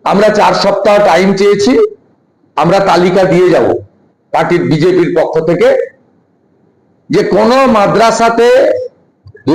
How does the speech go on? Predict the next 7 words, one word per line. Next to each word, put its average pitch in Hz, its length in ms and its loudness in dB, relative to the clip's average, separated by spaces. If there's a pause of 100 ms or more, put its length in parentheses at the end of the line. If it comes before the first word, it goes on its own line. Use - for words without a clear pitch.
হাজার 214 240 2 (100)
ছাব্বিশের 170 500 -2 (100)
নির্বাচনে 190 560 0 (680)
বুথ 180 240 0 (120)
করা 180 200 2 (100)
যাবে 165 260 2
না। 147 60 -6